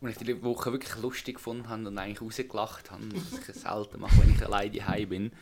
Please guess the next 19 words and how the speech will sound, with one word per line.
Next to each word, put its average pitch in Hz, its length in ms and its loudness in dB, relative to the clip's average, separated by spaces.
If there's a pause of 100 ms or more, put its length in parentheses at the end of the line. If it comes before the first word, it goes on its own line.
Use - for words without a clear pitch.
(500)
Und 110 120 2
zwar 113 160 4
bin 113 120 -2
ich 107 80 -4
in 110 80 -2
einem 101 100 -2
Verein 104 360 2
dabei 113 420 -2 (140)
und 117 140 -8
in 104 60 -6
dem 104 120 -8
Verein 104 380 -6
bin 101 140 -4
ich, 101 100 -8 (600)
ja, 82 140 -10
eher 98 160 -6
ein 90 60 -10
jüngeres 101 480 -8
Mitglied. 104 640 -10